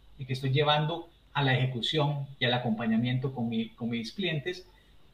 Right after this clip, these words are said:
o si realmente es una excusa, una zancadilla mental que me estoy poniendo a mí mismo para no hacer,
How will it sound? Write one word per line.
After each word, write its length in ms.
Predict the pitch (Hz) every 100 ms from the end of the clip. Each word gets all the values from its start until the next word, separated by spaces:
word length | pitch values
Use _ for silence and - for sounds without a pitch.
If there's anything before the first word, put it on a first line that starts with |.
| _ -
o 100 | 160
si 180 | 160 151
realmente 640 | 160 170 185 185 180 180
es 120 | -
una 140 | 175 170
excusa, 480 | - - 175 147 135
una 160 | 139
zancadilla 540 | 143 147 135 135 143 156
mental 480 | 131 127 196 -
que 100 | -
me 60 | 120
estoy 200 | - 147
poniendo 560 | - 147 143 131 107 -
a 140 | 135
mí 140 | 143 180
mismo 520 | 208 226 247 214 - - - - - - - - - - -
para 240 | 139 135
no 180 | 143 160
hacer, 500 | - 160 156 -